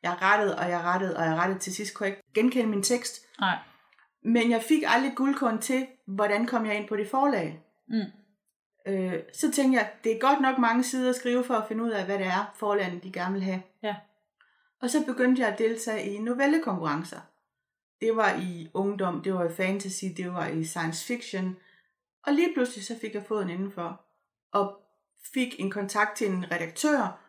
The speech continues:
Speaker 1: begyndte at se, hvad er det, de gør, hvad er det, de siger. Jeg fik blod på tanden. "Okay, hvis det er det her, de vil, så prøver jeg noget mere." Og så startede jeg ud med at sige, "Okay,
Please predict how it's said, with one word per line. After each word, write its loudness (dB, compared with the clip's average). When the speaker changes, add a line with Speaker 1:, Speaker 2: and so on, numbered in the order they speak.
Speaker 1:
begyndte 2
at 2
se, 2
hvad -2
er 2
det, -2
de -10
gør, 4
hvad 2
er 2
det, -2
de 0
siger. 0
Jeg 0
fik -8
blod 2
på -8
tanden. 2
"Okay, 4
hvis 0
det -2
er -6
det 2
her, 0
de -4
vil, 0
så -6
prøver 0
jeg -2
noget -4
mere." -2
Og 0
så 2
startede 2
jeg 0
ud 2
med -4
at -2
sige, -2
"Okay, 0